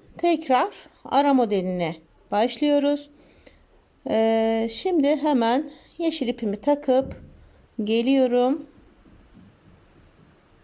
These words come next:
Evet, yeşil ipimi taktım. Şöyle bir, iki, üç, dört, beşinci zürafadan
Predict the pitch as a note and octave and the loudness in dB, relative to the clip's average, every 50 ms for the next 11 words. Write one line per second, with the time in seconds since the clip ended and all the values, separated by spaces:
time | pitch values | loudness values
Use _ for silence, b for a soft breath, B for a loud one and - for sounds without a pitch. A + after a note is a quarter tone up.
0 | - - - - _ - _ _ - - _ _ _ _ _ _ _ _ _ _ | -20 -20 -20 -20 _ -20 _ _ -20 -20 _ _ _ _ _ _ _ _ _ _
1 | _ _ _ _ _ _ _ _ _ _ _ _ _ _ _ - - - - - | _ _ _ _ _ _ _ _ _ _ _ _ _ _ _ -14 -12 -12 -12 -12
2 | - - - - - - - - D4 D4+ C#4 C#4 C#4 C#4 D4 D4 C#4 - C#4+ B3 | -14 -18 -20 -20 -20 -18 -10 -4 -2 -2 -2 -2 -2 -4 -6 -4 -4 -4 -4 -6
3 | B3 - A3 G3 G3 F#3+ F#3+ - B3 B3 C4 C4 - - G3+ G3 G#3+ A#3+ A#3 - | -4 -4 -4 -6 -6 -6 -4 -4 -4 -4 -4 -6 -8 -6 -6 -4 -4 -6 -8 -12
4 | - _ _ - - - _ _ _ _ _ - - _ _ _ _ _ _ _ | -20 _ _ -20 -20 -20 _ _ _ _ _ -20 -20 _ _ _ _ _ _ _
5 | _ _ _ _ _ _ _ _ _ _ _ _ _ _ _ _ _ _ _ _ | _ _ _ _ _ _ _ _ _ _ _ _ _ _ _ _ _ _ _ _
6 | _ _ _ - - - D#4 D#4 C#4+ A3 G3+ G#3 G#3+ A3+ A#3+ B3+ - - _ _ | _ _ _ -6 0 4 4 4 4 4 2 0 0 -2 -8 -14 -20 -20 _ _
7 | _ _ - - _ - _ _ _ _ _ _ _ _ _ _ _ _ _ _ | _ _ -20 -20 _ -20 _ _ _ _ _ _ _ _ _ _ _ _ _ _
8 | _ _ _ _ _ _ _ - C4 C#4 C#4+ C4+ C4+ C#4 C4+ - C4 A3 B3 B3+ | _ _ _ _ _ _ _ -4 -2 0 0 0 -2 -4 -6 -6 -8 -6 -4 -4
9 | C4+ C4 - - - - - A#3+ A#3 B3 C4+ C4+ - - A#3+ B3 B3+ - - C4+ | -6 -6 -8 -14 -8 -4 0 0 2 0 0 -4 -2 -2 -2 -2 -2 0 0 0
10 | C4+ C4 C#4+ C4 A3 A3 G#3+ G#3 G3 F#3 F#3+ F#3+ - - F#3+ F3+ F#3 F#3 F#3 F#3+ | 0 2 0 -2 -2 0 2 2 2 2 0 -2 -2 -2 -2 -2 -2 -2 -4 -4
11 | G3 A3 C4+ D#4+ - | -4 -4 -6 -6 -10